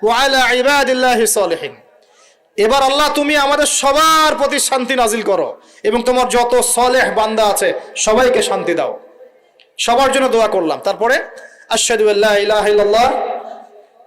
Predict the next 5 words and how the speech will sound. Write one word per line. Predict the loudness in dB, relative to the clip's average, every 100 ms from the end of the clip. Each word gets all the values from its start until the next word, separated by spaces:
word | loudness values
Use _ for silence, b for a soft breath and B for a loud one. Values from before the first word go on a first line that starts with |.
| _ _
ওয়া | -2 0
আশহাদু | 0 0 0
আন্না | 0 0 0 -4 -14 -20 -14 -8
মুহাম্মাদান | -4 -2 0 0
আবদুহু | -2 0 0 2 0 -6